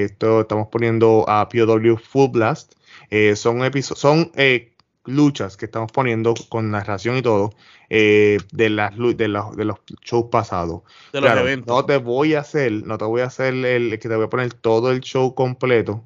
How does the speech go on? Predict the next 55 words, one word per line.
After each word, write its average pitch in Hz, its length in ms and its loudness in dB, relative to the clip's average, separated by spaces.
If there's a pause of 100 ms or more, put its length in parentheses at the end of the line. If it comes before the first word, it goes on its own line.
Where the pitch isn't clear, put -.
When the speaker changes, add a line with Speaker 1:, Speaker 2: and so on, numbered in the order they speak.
(140)
Speaker 1:
este, 101 480 -4
rápido, 113 480 0
porque 120 280 -4
si 110 120 -10
tú 101 100 -6
quieres 104 220 -2
ver 107 160 -2
el 107 100 -4
show 113 160 -4
completo 120 320 -2
tienes 147 180 -2
que 123 120 0
ir 110 60 4
a 110 40 4
un 110 140 0
show 104 160 -2
de 98 80 -2
nosotros, 127 440 -4
pero 107 280 0
si 110 80 -10
tú 123 100 -4
Speaker 2:
Exacto. 131 140 0
Speaker 1:
quieres 143 220 0
ir 123 180 2
de, 107 240 4 (320)
de 107 160 2
poquito 107 460 -2
a 147 60 2
poquito 127 320 0
para 104 160 -2
que 98 120 -4
veas 110 140 0
las 135 120 0
luchas, 196 280 -2
pues 120 120 -4
mira, 123 200 2
vamos 185 320 2 (260)
de 104 180 -2
poco 143 300 -2
a 175 60 0
poco, 233 300 -2
te - 120 -6
ponemos 110 440 -4
la 165 120 0
lucha, 208 480 0 (240)
Speaker 2:
Y 110 160 2
así 156 200 0
te 226 120 0
Speaker 1:
este, 208 100 2
Speaker 2:
familiarizas 156 640 0
con 196 160 -8
el 190 80 -10
Speaker 1:
te - 40 -18
Speaker 2:
contenido, 208 540 -2
Speaker 1:
familiarizas 101 240 -4